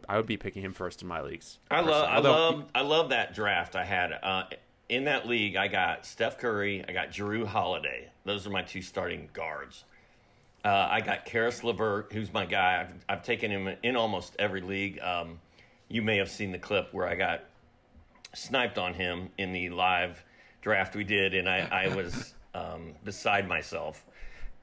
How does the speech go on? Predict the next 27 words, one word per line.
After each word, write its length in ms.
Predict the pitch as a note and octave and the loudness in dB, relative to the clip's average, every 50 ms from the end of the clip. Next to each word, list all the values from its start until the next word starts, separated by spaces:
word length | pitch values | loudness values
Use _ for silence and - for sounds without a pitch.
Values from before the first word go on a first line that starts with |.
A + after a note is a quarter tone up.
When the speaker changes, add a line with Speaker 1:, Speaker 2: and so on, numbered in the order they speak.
| - - - | -20 -16 -16
Speaker 2:
I 120 | - - G1+ | -16 -14 -14
didn't 400 | - - G2 A2 F#2+ F2+ - - | -10 -4 -4 -2 -2 -4 -6 -8
really 260 | F#2 F#2+ F#2+ F2+ F2 F2 | -6 -4 -2 -2 -2 -2
know 140 | F2 F2 | -2 -2
what 200 | E2 E2+ - - | -2 -2 -4 -6
to 80 | - F2+ | -8 -10
do. 200 | F2 F2+ E2+ F2 | -8 -6 -6 -4
But 120 | E2 G#2+ | 0 0
I 80 | A2 B2 | 0 2
got 180 | B2 C#3 G2+ - | 2 0 0 0
Karis 300 | - B2+ C3 C3+ - A#2 | 2 2 2 2 0 -2
LeVert, 200 | A2 G#2+ G#2+ G#2+ | 0 2 4 4
I 140 | G#2+ G#2 | 4 2
got 160 | F#2+ - - - | 2 -2 -8 -12
Kelly 360 | - - C#3+ C#3 C3+ B2 F#2+ | -6 0 2 2 2 2 2
Oubre, 360 | A2 B2 A2+ G2+ G2 F2+ F2+ | 0 0 0 2 2 2 0
who 160 | F#2 G2 G2 F2 | 0 -2 -4 -4
I 100 | E2 E2 | -4 -4
like 420 | E2+ F2 F2 E2+ F2 F#2+ F#2+ - - - - - - | -4 -2 0 0 0 0 -2 -6 -14 -20 -14 -10 -8
a 40 | F2 | -6
lot 300 | E2 E2+ F2 F2 - - | -2 0 0 0 -2 -4
this 220 | D#2 - - - | -10 -12 -12 -10
year. 240 | E2+ E2 F2 F#2+ - - - - - - | -10 -8 -8 -10 -10 -14 -20 -16 -8 -2
I 100 | - C3 | -2 0
got 180 | B2 B2 G#2+ F#2+ | 2 2 0 0
DeAndre 500 | F#2 F#2+ F#2+ F#2 F#2 F2+ F2+ E2+ D#2+ - | 0 0 0 0 0 0 -2 -4 -4 -2
Ayton 380 | - C3+ C#3 B2+ G2 G#2+ A2 | 0 0 0 0 -2 -6 -6